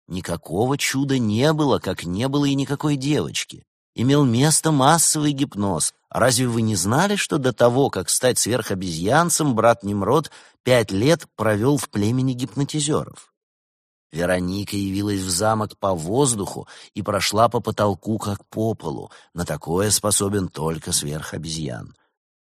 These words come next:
Учёные, враги секты, вывели Веронику из обычной макаки в специальной генетической лаборатории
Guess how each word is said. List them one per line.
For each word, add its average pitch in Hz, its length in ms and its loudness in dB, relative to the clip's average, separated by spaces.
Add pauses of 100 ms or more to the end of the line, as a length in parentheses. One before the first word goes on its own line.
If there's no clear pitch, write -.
(120)
Учёные, 101 840 -2
враги 85 500 -2
секты, - 580 -4
вывели 98 360 -6
Веронику 107 540 -2
из 110 140 -2
обычной 117 520 -2
макаки 123 560 2
в - 40 -2
специальной 113 600 -2
генетической 127 640 -4
лаборатории 131 840 2